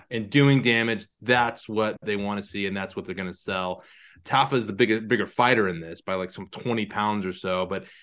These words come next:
but it doesn't matter. For me, uh, I, I am not gonna pick a winner for, for two reasons.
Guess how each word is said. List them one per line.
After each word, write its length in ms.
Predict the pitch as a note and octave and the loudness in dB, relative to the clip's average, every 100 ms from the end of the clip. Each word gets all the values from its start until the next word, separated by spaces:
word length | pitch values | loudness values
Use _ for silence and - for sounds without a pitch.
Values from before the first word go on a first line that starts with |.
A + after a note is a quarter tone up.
| - _ | -20 _
but 200 | - A#2 | 0 2
it 40 | A2+ | 6
doesn't 240 | D#3 D3 | 8 8
matter. 320 | C3 A2+ F#2+ | 4 2 0
For 160 | F2+ B2+ | -4 2
me, 380 | C#3+ D#3+ D#3+ D#3 | 6 8 6 4
uh, 260 | - A#2 A2+ | -2 -8 -2
I, 180 | B2 C3 | 0 2
I 200 | B2+ D3+ | 4 4
am 180 | B2+ | 4
not 220 | G#2+ A#2 C#3+ | 2 2 2
gonna 140 | D3 | 0
pick 160 | D#3+ D3 | 2 0
a 80 | |
winner 400 | D3 D#3 E3 D#3+ - | 0 2 2 0 -2
for, 180 | A2 | -6
for 160 | G#2+ G2+ | -6 -10
two 260 | - G3 G3 | 0 4 4
reasons. 580 | E3 A2+ F#2+ D#2 - | 4 0 -2 -10 -16